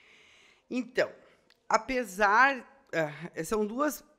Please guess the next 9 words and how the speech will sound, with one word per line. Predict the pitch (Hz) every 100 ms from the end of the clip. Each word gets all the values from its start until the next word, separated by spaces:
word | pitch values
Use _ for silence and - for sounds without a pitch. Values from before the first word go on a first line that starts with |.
| _
duas, | 196 185 170 170 233 285 269 - - -
ah, | 202 196
dois | 190 240 -
temas | 247 254 -
que | 254
me | 262
encantam. | 269 - 240 233 233 226 156 113 - _ _ _ _ _ _ - _
Como | 277 302 302
professora, | - 285 262 233 - 214 233 240 175 147